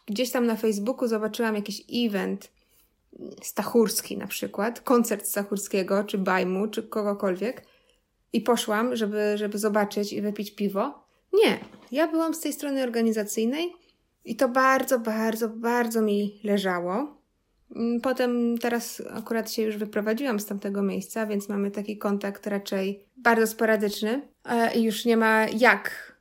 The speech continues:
w moim przypadku organizować rzeczy, które są gdzieś tam ileś tam set kilometrów dalej. Ale wtedy na ten czas, na tamten czas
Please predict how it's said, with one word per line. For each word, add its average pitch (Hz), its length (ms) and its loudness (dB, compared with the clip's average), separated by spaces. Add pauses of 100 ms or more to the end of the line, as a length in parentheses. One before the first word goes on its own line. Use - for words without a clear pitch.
(100)
w 220 80 -6
moim 202 360 4
przypadku 196 640 -4
organizować 202 680 2
rzeczy, 202 440 -2
które 196 300 -4
są 196 260 -2
gdzieś 190 280 -2
tam 190 380 -4
ileś 202 340 0 (140)
tam 196 260 4
set - 340 -6
kilometrów 196 760 -2 (220)
dalej. 196 580 -2 (300)
Ale 262 200 0
wtedy 302 260 -4
na 269 120 -2
ten 247 200 -4
czas, 285 260 -4
na 226 80 -4
tamten 302 420 -2
czas 269 340 -6